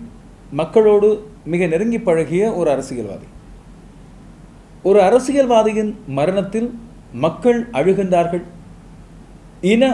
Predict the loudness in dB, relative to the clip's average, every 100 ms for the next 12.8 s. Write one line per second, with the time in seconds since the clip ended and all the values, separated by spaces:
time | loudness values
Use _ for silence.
0 | -2 -2 0 0 -2 -2 -2 -2 0 0
1 | 0 -2 -4 -2 -4 -6 -14 -20 -20 -20
2 | -20 -20 -16 -2 2 2 2 2 2 2
3 | 0 -2 -2 0 0 0 2 2 2 0
4 | -2 -2 0 2 2 0 -4 -6 -4 2
5 | 2 2 0 0 -2 -6 -8 -8 -6 -8
6 | -12 -18 -20 -20 -16 -6 -2 0 0 -2
7 | -4 -6 -6 -8 -10 -14 -16 -20 -20 -20
8 | -20 -20 -20 -20 -20 -20 -20 -20 -4 -2
9 | 4 4 6 4 2 -2 -2 -2 0 0
10 | 0 -2 -2 -4 -2 0 0 2 2 2
11 | 0 -2 -2 -4 -4 -2 0 -2 -2 -4
12 | 0 -2 -2 -2 -2 -2 -2